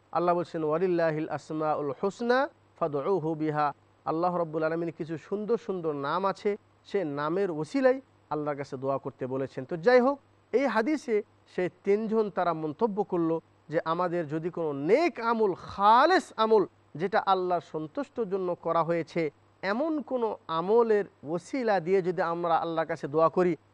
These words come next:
তাহলে আল্লাহই আমাদেরকে এই বিপদ থেকে উদ্ধার করতে পারেন। ফাকাল রাজুলুম মিনহুম, একজন ব্যক্তি বললেন যে, আয় আল্লাহ, আমার কাছে পিতামাতা বৃদ্ধ অবস্থায় আমার কাছে ছিল,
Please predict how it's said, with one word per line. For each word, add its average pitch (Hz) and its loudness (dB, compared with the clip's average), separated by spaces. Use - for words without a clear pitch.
তাহলে 185 4
আল্লাহই 180 4
আমাদেরকে 175 0
এই 151 -4
বিপদ 151 -2
থেকে 156 -4
উদ্ধার 143 -2
করতে 131 -6
পারেন। 135 4
ফাকাল 240 6
রাজুলুম 285 6
মিনহুম, 330 4
একজন 165 -2
ব্যক্তি 196 0
বললেন 147 4
যে, 147 -4
আয় 180 8
আল্লাহ, 156 4
আমার 240 -2
কাছে 180 -2
পিতামাতা 180 -2
বৃদ্ধ 175 0
অবস্থায় 190 -4
আমার 156 -2
কাছে 160 -6
ছিল, 214 4